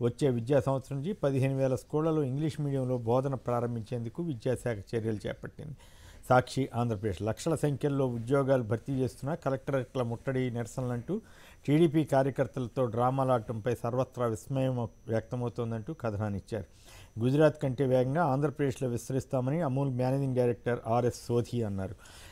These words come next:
తప్పుడు విద్యార్హతతో ప్రభుత్వాన్ని మోసగించిన టీడీపీ ఎమ్మెల్సీ అశోక్ బాబు కేసులో కొత్త, కొత్త విషయాలు వెలుగులోకి వస్తున్నాయి.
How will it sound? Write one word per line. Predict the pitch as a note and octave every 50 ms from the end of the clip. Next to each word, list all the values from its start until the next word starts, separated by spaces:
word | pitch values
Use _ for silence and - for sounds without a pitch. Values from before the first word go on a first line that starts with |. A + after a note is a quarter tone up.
| - - -
తప్పుడు | C#3 D#3 - - F3+ F3
విద్యార్హతతో | D#3+ D#3 C3+ C#3 D3 D3 C#3 C#3 B2 C3+ B2+ - - E3 F#3
ప్రభుత్వాన్ని | G3 - C3+ B2+ C3+ D3 - D#3+ D#3 C#3 C3+
మోసగించిన | B2+ C3 C3+ B2+ - C3 C3+ C3+ B2 - C3+ C3 B2+
టీడీపీ | A#2 - - C#3 D3 D3 D3 B2 C#3+
ఎమ్మెల్సీ | C3+ B2 B2 B2 A#2 - - B2+
అశోక్ | A2+ G2+ - D3+ D3 B2+
బాబు | A#2+ C#3 C3 - - -
కేసులో | C3+ A#2+ - - C#3+ F3
కొత్త, | G3 - C#3+ D3 - - D#3 C#3 A2 - - - - - - - - - -
కొత్త | - C#3 - -
విషయాలు | F3+ E3 D#3+ C#3+ - D3+ D3 C#3+ C3+ C3+
వెలుగులోకి | B2+ B2+ B2+ C3 C3 B2+ A#2+ - B2
వస్తున్నాయి. | A2 - - - A#2+ A2+ A#2 B2 B2 G#2 E2